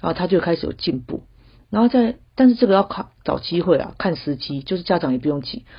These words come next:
你有什么时机出发点发生的时候，你再让孩子进入那个情景，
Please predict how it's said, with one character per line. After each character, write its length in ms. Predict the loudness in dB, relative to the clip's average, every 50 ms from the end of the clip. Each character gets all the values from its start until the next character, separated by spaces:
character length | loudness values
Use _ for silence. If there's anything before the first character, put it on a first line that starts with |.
| -20 -12 -2
你 100 | 2 4
有 80 | 6 6
什 140 | 4 2 -4
么 60 | -4
时 160 | -2 -4 -2
机 160 | -2 -2 -4
出 160 | -4 -6 -6
发 180 | -4 -2 -2 -2
点 220 | -2 -2 -6 -8
发 200 | -6 -4 -4 -4
生 120 | -2 -4 -6
的 20 | -6
时 140 | -4 -4
候， 80 | -4 -4
你 100 | -4 -2
再 140 | -2 0 0
让 140 | 0 0 -2
孩 120 | -4 -4
子 120 | -4 -6
进 200 | -6 -6 -6 -4
入 120 | -4 -4 -6
那 100 | -6 -6
个 80 | -6
情 300 | -6 -8 -6 -8 -8 -8
景， 180 | -8 -12 -14